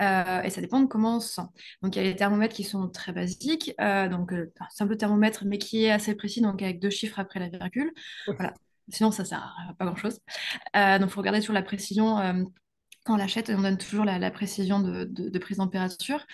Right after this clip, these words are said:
Speaker 1: puisque l'évolution est de zé-, enfin, le, le palier d'augmentation est à zéro deux. C'est une moyenne à zéro deux, donc on va l'expliquer après. Euh, donc, soit un thermomètre tout simple, soit on peut faire un thermomètre qui va être connecté à une application,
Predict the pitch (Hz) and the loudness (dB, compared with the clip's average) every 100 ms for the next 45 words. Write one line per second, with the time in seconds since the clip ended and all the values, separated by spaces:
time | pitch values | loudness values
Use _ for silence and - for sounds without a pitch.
0 | - - - 196 - 208 202 196 202 196 | -14 -12 -6 -6 0 2 4 4 2 2
1 | 254 262 269 202 190 190 202 196 196 180 | 2 4 2 -2 -2 -2 -2 -4 -4 -2
2 | 180 180 180 175 202 196 226 247 202 202 | 0 0 0 0 0 2 4 2 2 0
3 | 190 196 214 254 196 190 220 208 196 180 | -2 -4 0 0 0 0 0 0 -4 -6
4 | - _ - - - 196 196 208 202 185 | -12 _ -20 -20 -8 -2 2 4 4 2
5 | 185 180 175 175 180 180 180 190 180 180 | 0 -2 -4 -4 -6 -6 -8 -6 -6 -4
6 | 269 330 - - - - 190 196 196 - | -8 -8 -12 -16 -16 -4 -2 0 -2 -4
7 | 262 247 226 190 185 - - 302 370 262 | 0 2 2 -2 -6 -6 -2 0 -2 -8
8 | - - 240 226 214 233 220 214 214 214 | -8 -2 0 0 0 0 2 4 4 6
9 | 214 226 226 185 - - - - 208 214 | 6 4 -2 -10 -10 -14 -10 -2 2 2
10 | 208 - 190 190 247 240 240 226 220 214 | 2 0 0 2 4 4 2 2 2 0
11 | - 226 220 247 247 | -2 -2 0 0 0